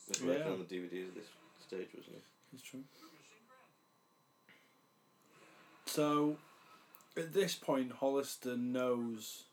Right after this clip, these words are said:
Speaker 2: what Rimmer's doing, or at least he's
Speaker 1: I think
Speaker 2: suspicious at this point.
Speaker 1: this is the bit where he starts to suspect it, when he explains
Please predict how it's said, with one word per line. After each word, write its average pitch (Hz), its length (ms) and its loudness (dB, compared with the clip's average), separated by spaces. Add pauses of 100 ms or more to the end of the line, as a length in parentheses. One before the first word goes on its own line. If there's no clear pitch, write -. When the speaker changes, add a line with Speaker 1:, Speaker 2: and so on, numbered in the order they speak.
(240)
Speaker 2:
what 113 300 -2 (140)
Rimmer's 110 380 -4
doing, 101 360 -6 (320)
or 120 120 0
at 131 60 4
least 131 280 4
he's 127 60 12
Speaker 1:
I 131 40 12
think 160 280 8
Speaker 2:
suspicious 120 320 4
at - 120 -10
this 110 100 -16
point. - 140 -10
Speaker 1:
this 131 200 4
is 113 160 4
the 117 80 0
bit 101 220 4
where 101 160 8
he 98 60 2
starts 92 320 2
to 85 140 -8
suspect - 540 -4
it, - 160 -4 (480)
when 87 380 0 (420)
he 101 280 2
explains 95 800 2